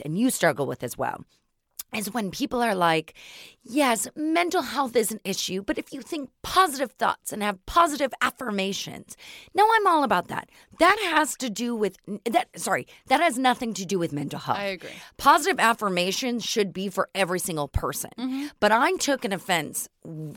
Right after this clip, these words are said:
Speaker 1: during that conversation when, um, one of the people was, uh, one of the, the s-, panelists said, "I, in the morning, brush my teeth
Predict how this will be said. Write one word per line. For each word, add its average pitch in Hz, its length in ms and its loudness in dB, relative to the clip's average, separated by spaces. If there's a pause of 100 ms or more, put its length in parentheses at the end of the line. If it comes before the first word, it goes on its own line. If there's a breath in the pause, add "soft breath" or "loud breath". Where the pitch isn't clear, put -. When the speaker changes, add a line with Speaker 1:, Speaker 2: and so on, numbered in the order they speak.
(140)
Speaker 1:
during 240 360 2
that 196 180 2
conversation 156 880 -2 (320 loud breath)
when, 196 560 2
um, 180 340 4
one 175 260 2
of 233 80 2
the 262 100 0
people 175 360 -2
was, 170 240 -2 (100)
uh, 180 60 -6
one 185 300 -2
of 208 60 -2
the, 170 300 4
the 156 460 -2 (140)
s-, - 260 -8
panelists 202 600 0 (280 loud breath)
said, 196 260 2 (120)
"I, 330 500 0 (120)
in 254 160 0
the 262 40 2
morning, 170 540 0
brush 214 260 0
my 185 120 -2
teeth 147 360 -8